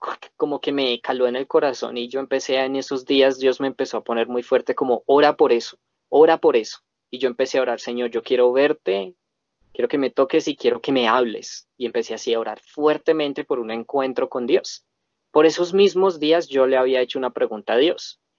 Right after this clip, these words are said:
Sucede que estaba muy de moda y lo he visto cada vez más de moda y es, y ese es el, también uno de los puntos de esta enseñanza,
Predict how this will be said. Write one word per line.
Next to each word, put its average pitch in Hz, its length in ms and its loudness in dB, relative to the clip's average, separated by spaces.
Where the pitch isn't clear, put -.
Sucede 143 320 0
que 175 100 0
estaba 123 260 0
muy 139 180 -2
de 156 100 4
moda 143 400 -2
y 135 240 -8
lo 117 100 4
he 113 40 6
visto 120 260 -4
cada 160 200 4
vez 170 200 4
más 175 160 -2
de 175 80 2
moda 131 340 -4
y 127 160 0
es, - 520 -4
y 131 300 -2
ese 123 160 -2
es 127 100 -8
el, 143 160 0
también 131 280 0
uno 123 140 -2
de 131 40 0
los 135 160 -2
puntos 123 260 0
de 127 60 0
esta 120 180 -4
enseñanza, 131 600 -6